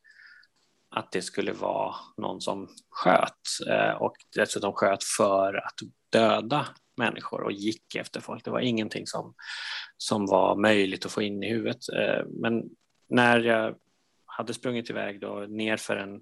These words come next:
en slags sluttning, eh, så, så var jag i närheten av några andra, eh, personer, bland annat,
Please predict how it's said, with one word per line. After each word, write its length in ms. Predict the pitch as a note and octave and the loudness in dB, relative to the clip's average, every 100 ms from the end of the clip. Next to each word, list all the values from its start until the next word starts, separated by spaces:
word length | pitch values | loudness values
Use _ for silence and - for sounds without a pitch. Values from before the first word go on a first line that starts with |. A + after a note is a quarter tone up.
| - | -12
en 180 | A2 G#2 | -10 -10
slags 320 | - G#2+ - | -8 -6 -6
sluttning, 640 | - A#2 - B2+ C#3+ D#3+ _ _ - - - - - - - - | -2 -2 0 2 4 2 _ _ -20 -12 -10 -8 -10 -14 -16 0
eh, 520 | - G#2+ G2+ G2+ G2 - - - - _ _ | 4 6 8 8 6 4 -2 -10 -16 _ _
så, 340 | - - A2 A2 - _ _ - | -2 4 4 4 -2 _ _ -14
så 380 | - - - A2 | -10 -8 -6 -4
var 180 | G#2 | -4
jag 320 | G2+ G2+ G2 G2+ G#2 A2+ A#2 - - - - | -4 -4 -6 -6 -6 -8 -10 -16 -20 -20 -18
i 140 | - G2+ | -12 -4
närheten 560 | G#2+ G2+ G2 G2 G#2 | -2 -2 -2 -12 -14
av 120 | G2 G2 | -16 -12
några 220 | F#2+ G2 | -8 -8
andra, 360 | F#2+ F#2+ G2 G2+ - - _ | -8 -8 -6 -6 -8 -18 _
eh, 420 | A2 G#2 G2+ G#2 A2+ - A2+ | -10 -8 -8 -10 -12 -16 -12
personer, 420 | - G#2+ A2 G#2+ G#2 | -4 -2 -2 -2 -4
bland 240 | G#2+ G#2 | -2 -2
annat, 300 | G2+ G2+ - | -2 -4 -10